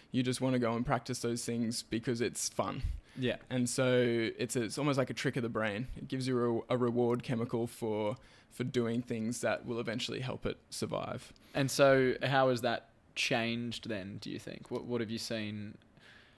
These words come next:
Speaker 2: in comparison to, you know, uh, I, I guess ancestral play to now, like you were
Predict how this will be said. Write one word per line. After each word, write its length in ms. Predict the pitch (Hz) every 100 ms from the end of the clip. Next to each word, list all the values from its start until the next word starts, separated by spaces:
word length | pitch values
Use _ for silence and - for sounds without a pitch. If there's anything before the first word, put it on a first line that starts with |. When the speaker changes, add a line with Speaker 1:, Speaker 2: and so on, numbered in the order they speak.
| - -
Speaker 2:
in 100 | 120
comparison 520 | 120 127 123 - 120
to, 400 | - 120 110 104 160 170 - - - - - - - - -
you 80 |
know, 120 | 107 151 -
uh, 400 | 120 110 - 107
I, 40 | 117
I 40 |
guess 200 | 113 107
ancestral 760 | 113 117 - 123 - - 113 107 - - - -
play 500 | - 120 92 123 165 175 -
to 120 | 123
now, 280 | 120 120 107
like 180 | 104 -
you 80 |
were 120 | 113